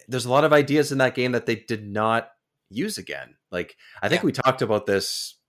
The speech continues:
Speaker 1: probably on your show when my, when myself and Mike maybe, maybe, or maybe it was on our show when you came on, how it's just like, there's all these ideas that Double Dash had that just, they haven't been used twenty years
Speaker 2: Right.
Speaker 1: later. It's kinda strange.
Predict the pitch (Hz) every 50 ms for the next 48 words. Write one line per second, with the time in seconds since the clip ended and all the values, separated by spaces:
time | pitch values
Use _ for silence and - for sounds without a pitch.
0 | _ _ _ _ _ _ _ 98 123 170 180 143 107 101 95 92 90 95 131 190
1 | 185 - - 104 90 87 90 87 87 85 85 - - - - 98 101 85 87 -
2 | 92 87 - - 101 104 - - 95 85 90 101 113 - - 98 92 92 - 98
3 | 127 156 151 143 139 127 120 113 113 123 127 135 123 101 101 90 98 117 - -
4 | - 127 123 120 117 113 - - 120 113 113 113 113 113 - _ - - - _
5 | - 120 113 113 - - - - 131 120 - 131 110 123 117 131 143 151 127 127
6 | 120 110 98 104 104 117 123 113 95 - 95 92 90 - 92 92 104 101 85 92
7 | 90 87 - - 90 90 101 101 90 82 90 85 - - _ _ _ _ _ _
8 | _ _ _ - 113 - - - - _ _ _ - 90 120 117 135 127 - 92
9 | - 120 104 98 92 101 160 196 165 92 90 - - - - _ _ - - -
10 | 107 107 110 107 110 113 107 98 107 139 123 82 71 73 - - - 117 120 -
11 | - - - 101 117 107 71 71 71 - -